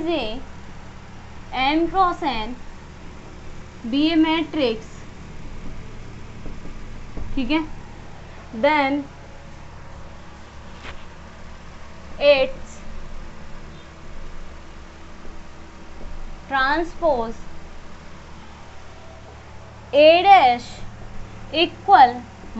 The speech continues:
minus A, that implies A I J M cross N लें तो वो minus हो जाए और उसका transpose क्या हो जाए,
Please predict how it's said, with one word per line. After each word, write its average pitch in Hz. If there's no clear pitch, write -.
minus 285
A, 220
that 311
implies 254
A 302
I 359
J 427
M 392
cross 427
N 262
लें 285
तो 330
वो 330
minus 320
हो 349
जाए 214
और 294
उसका 392
transpose 415
क्या 403
हो 381
जाए, 370